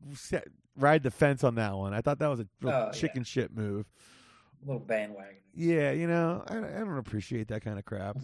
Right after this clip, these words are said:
Speaker 2: <laughs>
Speaker 1: Uh, <laughs> but no, uh,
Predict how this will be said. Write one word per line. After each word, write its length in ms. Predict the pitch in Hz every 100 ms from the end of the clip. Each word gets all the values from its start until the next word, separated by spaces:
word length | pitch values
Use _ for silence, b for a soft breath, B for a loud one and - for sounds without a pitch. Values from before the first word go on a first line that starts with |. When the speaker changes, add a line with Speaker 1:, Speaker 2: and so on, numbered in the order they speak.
| 143
Speaker 2:
<laughs> 120 | 139
Speaker 1:
Uh, 380 | 151 139 131 127 - - - 147 - B B B -
<laughs> 280 | 185 - 175 - _ b b b b
but 140 | 196 202
no, 220 | 254 185
uh, 600 | 175 160 143 131 113